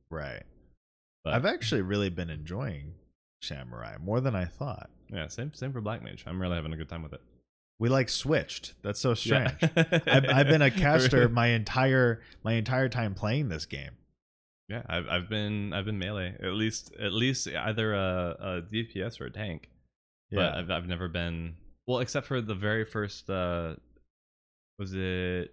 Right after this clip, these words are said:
Speaker 2: I think second coil. Second coil, I was everything. Every D P S. I was a summoner.
Speaker 1: Mm.
Speaker 2: I was a ma-, I was a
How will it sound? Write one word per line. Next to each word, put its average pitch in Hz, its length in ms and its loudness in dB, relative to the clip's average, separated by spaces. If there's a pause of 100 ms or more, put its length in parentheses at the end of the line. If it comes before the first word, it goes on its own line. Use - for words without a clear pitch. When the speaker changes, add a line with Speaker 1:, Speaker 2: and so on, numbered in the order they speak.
Speaker 2:
I 90 40 -8
think 131 200 -8
second 98 380 -6
coil. 71 380 -6 (420)
Second 110 320 -6
coil, 101 260 -2
I 85 60 0
was 78 160 -6
everything. - 420 -10 (840)
Every 87 160 -2
D 80 100 -4
P 67 160 -10
S. - 280 -14 (340)
I 87 80 -2
was 87 160 -2
a 82 60 -4
summoner. 113 440 -2
Speaker 1:
Mm. 131 180 -6 (160)
Speaker 2:
I 92 60 -2
was 92 120 -4
a - 20 -4
ma-, 95 320 -2
I 92 80 0
was 87 180 -2
a 82 560 -2